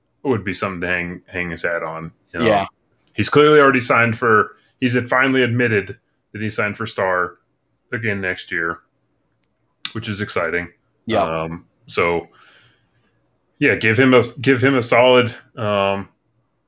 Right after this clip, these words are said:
Speaker 1: six million dollar man season and rebuild himself, and, uh, we'll see, we'll see what kind of bad luck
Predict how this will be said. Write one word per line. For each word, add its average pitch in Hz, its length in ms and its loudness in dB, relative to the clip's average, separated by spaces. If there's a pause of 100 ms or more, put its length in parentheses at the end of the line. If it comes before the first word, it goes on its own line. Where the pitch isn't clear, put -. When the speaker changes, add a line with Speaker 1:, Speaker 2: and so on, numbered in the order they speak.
Speaker 1:
six 117 240 -10
million 117 240 -2
dollar 113 260 2
man 113 240 0
season 117 380 -6
and 101 260 -6 (140)
rebuild 113 380 0
himself, 135 440 -2
and, 90 300 -6
uh, 87 300 -2 (540)
we'll 110 120 -20
see, 107 280 -6 (360)
we'll 101 80 -14
see - 200 -4
what 101 220 -6
kind 107 180 0
of 85 120 -2
bad 98 200 2
luck 107 200 -2